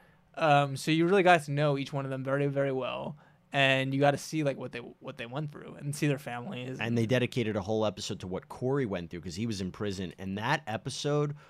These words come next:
Speaker 2: was longer, I think, than the rest. It gave me chills what happened to him in prison. I
Speaker 1: Yeah.
Speaker 2: mean, it's the worst stuff that could happen to somebody. And he had such a positive outlook throughout the whole thing. Like,
Speaker 1: Yeah.
Speaker 2: he really, I mean, they were really brutal times for him. Um,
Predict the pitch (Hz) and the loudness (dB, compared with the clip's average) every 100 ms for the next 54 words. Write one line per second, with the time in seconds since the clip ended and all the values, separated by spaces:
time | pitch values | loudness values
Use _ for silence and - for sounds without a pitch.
0 | _ 110 95 104 113 123 131 120 117 123 | _ -8 -4 -2 -2 0 0 0 -4 -4
1 | 110 95 98 117 - - _ _ _ _ | -4 0 0 0 -4 -14 _ _ _ _
2 | 131 151 147 135 117 101 - - - 139 | -2 2 2 2 -2 -2 -8 -6 -4 0
3 | 120 101 82 90 98 92 95 87 87 85 | 0 0 -4 -6 -2 -2 -4 -8 -8 -8
4 | 80 87 82 78 76 156 147 160 147 175 | -8 -8 -8 -10 -4 2 6 6 4 2
5 | 139 151 143 - 127 107 104 95 90 92 | 6 6 6 4 2 2 -2 -4 -4 -2
6 | 87 85 90 98 90 90 90 87 - - | -2 -6 -8 -6 -4 -2 -4 -6 -10 -20
7 | - - 127 131 123 147 170 151 120 123 | -10 -4 0 0 0 -4 -4 -2 0 0
8 | 113 92 98 117 98 90 78 - - 101 | -2 -4 -4 -4 -4 -10 -10 -14 -6 -6
9 | 92 87 107 95 - 98 80 - _ _ | -6 -10 -8 -8 -8 -8 -10 -14 _ _
10 | _ _ 110 113 120 117 104 107 127 147 | _ _ -8 -6 -4 -4 -4 -2 2 2
11 | 135 - - 123 120 127 117 87 101 117 | 0 -6 -4 -2 0 0 -2 -4 -4 2
12 | 127 110 90 104 98 95 98 92 92 - | 4 4 2 -4 -4 -6 -6 -6 -8 -10
13 | 87 85 78 - - _ - 95 95 87 | -10 -8 -10 -14 -20 _ -10 -6 -6 -8
14 | 85 | -12